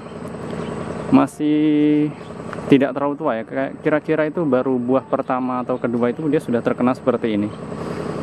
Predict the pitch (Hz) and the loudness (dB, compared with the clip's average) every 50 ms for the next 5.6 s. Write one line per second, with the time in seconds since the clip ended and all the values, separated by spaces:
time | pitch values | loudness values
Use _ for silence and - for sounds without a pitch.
0 | - - - - - - - - - 131 131 139 151 165 170 165 170 165 156 147 | -6 -6 -6 -6 -6 -6 -6 2 4 6 6 6 6 4 2 2 2 4 4 2
1 | 135 139 - - 139 127 - 143 131 - 131 120 120 120 127 139 147 143 123 113 | 2 0 2 0 0 2 2 0 2 2 2 4 4 4 2 2 2 2 2 2
2 | 110 117 113 110 - 113 110 107 104 110 107 104 98 110 110 107 101 101 98 101 | 2 0 0 0 -2 -2 -2 0 2 2 2 2 2 0 0 0 0 0 0 -2
3 | 110 113 - - - - - - - - - - - - - - - - 123 127 | -2 -4 -6 -10 -12 -12 -12 -10 -8 -8 -8 -8 -8 -8 -8 -2 4 8 8 8
4 | 127 135 139 139 143 139 135 131 127 135 143 135 131 131 135 143 143 - - 123 | 8 8 6 4 4 2 2 0 0 0 2 2 2 2 2 0 -2 -4 -2 2
5 | 127 135 135 123 120 - - 113 113 110 110 110 | 4 4 4 2 2 0 -2 0 0 0 0 -2